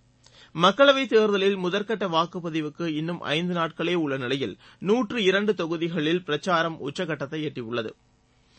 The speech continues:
மத்திய அரசின் கிழக்கு நோக்கிய கொள்கை வடகிழக்கு மாநிலங்களை தெற்காசியா மற்றும் கிழக்காசியாவுக்கான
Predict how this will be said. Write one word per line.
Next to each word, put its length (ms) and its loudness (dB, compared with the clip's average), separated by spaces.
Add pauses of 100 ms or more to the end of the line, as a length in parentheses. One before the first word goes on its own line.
(120)
மத்திய 400 2
அரசின் 280 0
கிழக்கு 380 0
நோக்கிய 400 -2
கொள்கை 400 -2
வடகிழக்கு 600 0
மாநிலங்களை 640 -2
தெற்காசியா 720 -2
மற்றும் 380 -8
கிழக்காசியாவுக்கான 1200 -2